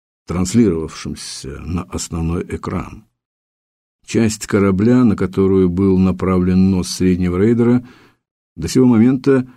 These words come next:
казавшаяся лишь слегка подёрнутой лёгкой дымкой, внезапно скачком приблизилась, и все изумлённо раскрыли глаза. Это была не дымка,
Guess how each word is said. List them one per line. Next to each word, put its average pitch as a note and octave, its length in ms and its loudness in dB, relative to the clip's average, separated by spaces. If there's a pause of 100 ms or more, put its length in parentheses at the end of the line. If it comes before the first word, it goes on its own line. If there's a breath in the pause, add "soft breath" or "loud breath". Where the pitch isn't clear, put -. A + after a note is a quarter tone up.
(100)
казавшаяся A2+ 800 0
лишь G2+ 260 0
слегка G#2 480 -2
подёрнутой F#2 800 2
лёгкой F#2 440 0
дымкой, A#2 580 2 (560)
внезапно A#2 840 0 (240)
скачком A2 960 0 (220)
приблизилась, G2 880 0 (680)
и E2 120 -8
все F#2+ 280 -2
изумлённо A2+ 760 2
раскрыли G#2 560 2
глаза. G2 640 -2 (1300)
Это E2 220 -8
была F#2 240 2
не G#2 160 4
дымка, F2+ 640 0